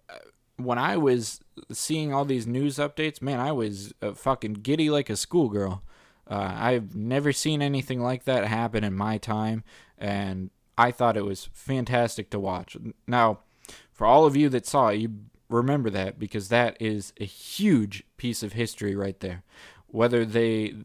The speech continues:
they, as in the federal government and the media, whether they try to erase it from our, you know, collective memory,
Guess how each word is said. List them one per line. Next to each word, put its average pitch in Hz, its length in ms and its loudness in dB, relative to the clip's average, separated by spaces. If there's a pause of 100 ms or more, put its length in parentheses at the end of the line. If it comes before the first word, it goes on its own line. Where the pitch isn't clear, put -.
they, 135 420 4
as 110 220 2
in 107 220 -2
the 98 80 -6
federal 123 320 2
government 120 540 0
and 104 140 -2
the 101 40 -2
media, 120 520 0 (240)
whether 110 260 0
they 120 320 2
try 120 320 2
to 101 280 -2 (580)
erase 120 460 4
it 156 200 2
from 113 400 0
our, 104 360 0 (180)
you 101 100 -8
know, 95 180 -8
collective 113 540 -2
memory, 110 540 -2